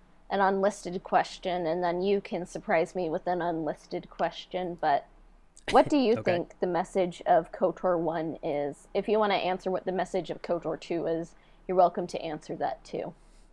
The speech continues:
Speaker 2: <laughs> Uh, the message of kotor two is that, um, is that there is no message, and just figure it out for yourself. Um,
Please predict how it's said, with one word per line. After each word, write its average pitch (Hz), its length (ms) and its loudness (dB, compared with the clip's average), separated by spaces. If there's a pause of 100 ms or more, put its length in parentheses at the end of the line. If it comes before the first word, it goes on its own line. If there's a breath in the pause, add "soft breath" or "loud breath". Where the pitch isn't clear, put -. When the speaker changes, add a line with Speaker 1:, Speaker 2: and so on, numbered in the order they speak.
(160)
Speaker 2:
<laughs> - 520 -8 (800 loud breath)
Uh, 120 480 2 (160)
the 117 60 -6
message 131 360 0
of 113 100 -2
kotor 117 400 2
two 107 280 0
is 101 220 -6
that, 107 320 -6
um, 95 420 -4 (480 soft breath)
is 101 120 -2
that 110 160 -2
there 104 160 -2
is 127 220 0
no 131 120 2
message, 127 640 -2
and 107 260 -2
just 110 160 -8
figure 110 220 0
it 110 60 -2
out 107 260 -2
for - 80 -4
yourself. 95 360 2 (300 loud breath)
Um, 120 320 4